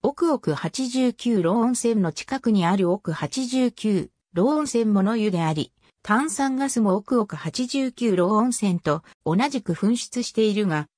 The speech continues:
やや温度が低い。奥奥八十九老温泉、奥八十九老温泉、八十九老温泉を合わせて八十九老温泉群とも言われている。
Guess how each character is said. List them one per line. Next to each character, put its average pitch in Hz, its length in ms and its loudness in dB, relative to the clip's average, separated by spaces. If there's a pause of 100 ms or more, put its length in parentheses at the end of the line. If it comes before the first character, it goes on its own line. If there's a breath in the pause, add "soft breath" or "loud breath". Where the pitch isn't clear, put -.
(140)
や 226 140 2
や 214 180 4
温 269 160 0
度 220 140 2
が 160 140 -2
低 - 280 -6
い。 160 220 -2 (600)
奥 311 300 0
奥 214 180 -2
八 165 360 -4
十 269 240 -2
九 220 240 0
老 180 140 4 (100)
温 220 140 2
泉、 185 340 0 (260)
奥 233 240 -2
八 240 360 -4
十 254 240 2
九 240 300 -2
老 175 280 2
温 165 80 2
泉、 156 380 -2 (240)
八 262 340 -2
十 285 260 -2
九 254 300 -2
老 208 180 2
温 233 140 2
泉 220 320 2
を 156 200 0 (240)
合 180 120 2
わ 285 120 4
せ 233 140 -4
て 170 240 -2 (240)
八 269 400 -2
十 294 240 -2
九 247 320 -2
老 220 300 0
温 247 140 2
泉 247 260 0
群 208 240 2
と 190 140 2
も 165 280 0
言 143 100 -2
わ 151 120 2
れ 175 100 -2
て - 120 -4
い 151 180 -2
る。 135 160 -6